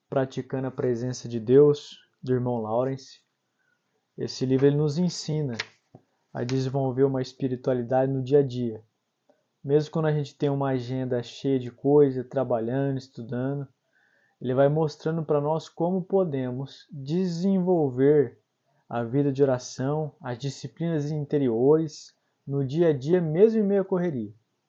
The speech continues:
Assim, dessa forma, desconstrói aquela ideia que você deve orar quatro horas seguidas de joelho, que você deve ler a Bíblia tantas e tantas vezes. Nós sabemos que isso, quando ouvimos num sermão ou lendo um livro, não nos inspira muito,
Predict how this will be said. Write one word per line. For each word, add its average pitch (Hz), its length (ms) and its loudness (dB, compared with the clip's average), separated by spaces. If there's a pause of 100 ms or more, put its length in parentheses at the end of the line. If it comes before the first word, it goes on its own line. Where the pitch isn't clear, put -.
(600)
Assim, 123 240 -6
dessa 156 280 0
forma, 165 360 2
desconstrói 160 800 0
aquela 147 300 2
ideia 131 480 4
que 135 120 -12
você 131 320 -2
deve 135 240 0
orar 127 460 -4
quatro 143 460 2
horas 139 220 2
seguidas 127 460 -4
de 127 120 -8
joelho, 117 520 -6 (840)
que 135 60 -18
você 123 260 -4
deve 135 240 -2
ler 135 140 0
a 135 60 -2
Bíblia 135 280 0
tantas 156 480 0
e 147 80 0
tantas 135 460 -2
vezes. 123 600 -4 (480)
Nós 131 180 -6
sabemos 151 460 4
que 156 320 0
isso, - 280 -4 (460)
quando 143 180 -2
ouvimos 147 360 2
num 151 140 -2
sermão 143 640 2 (280)
ou 139 80 -4
lendo 147 280 4
um 135 80 -2
livro, 170 280 0
não 175 180 0
nos 214 160 2
inspira 214 400 0
muito, 170 340 -4